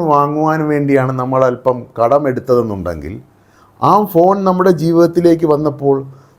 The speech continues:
നമ്മുടെ സൗകര്യം വർദ്ധിക്കുകയാണ് ചെയ്തത്. ഒരു വേഗതയുള്ളൊരു ഫോൺ വന്നപ്പോൾ അതിനനുസരിച്ച് ജീവിത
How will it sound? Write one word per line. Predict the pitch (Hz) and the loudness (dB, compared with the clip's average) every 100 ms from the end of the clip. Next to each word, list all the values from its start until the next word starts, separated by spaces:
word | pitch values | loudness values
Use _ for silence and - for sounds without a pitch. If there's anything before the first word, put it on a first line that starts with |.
| _ 123 | _ -2
നമ്മുടെ | 175 190 190 | 2 0 2
സൗകര്യം | 156 165 190 190 185 196 180 | 2 2 2 2 2 2 2
വർദ്ധിക്കുകയാണ് | 165 170 147 160 151 131 | 0 0 0 0 0 0
ചെയ്തത്. | 120 101 69 - _ _ - | -2 -2 -4 -12 _ _ -2
ഒരു | 170 165 | 2 4
വേഗതയുള്ളൊരു | 170 175 170 165 160 156 147 | 4 4 2 2 2 -2 -2
ഫോൺ | 147 156 151 | 0 0 0
വന്നപ്പോൾ | 147 147 139 143 143 - _ - | -2 -2 -2 -4 -4 -12 _ -2
അതിനനുസരിച്ച് | 190 196 185 180 180 165 | 0 0 0 0 -2 -4
ജീവിത | 185 | -2